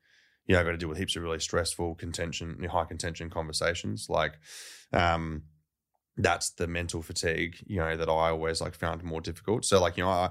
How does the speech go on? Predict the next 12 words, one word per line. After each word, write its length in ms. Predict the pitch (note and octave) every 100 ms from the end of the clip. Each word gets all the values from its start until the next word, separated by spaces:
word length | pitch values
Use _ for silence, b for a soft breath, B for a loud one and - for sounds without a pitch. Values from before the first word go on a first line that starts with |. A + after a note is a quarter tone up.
| B -
I, 240 | A2 G2+ G#2
I 120 | G2
can 260 | F#2 E2+ - -
comfortably 340 | G2+ F#2 F2+
say 140 | F2 E2
I 120 | F2
would 100 | F#2+
have 140 | E2 F2+
disproportionately, 640 | F2+ E2+ - F#2 D2 D2+
I 60 | F#2+
would 120 |
have 40 | B2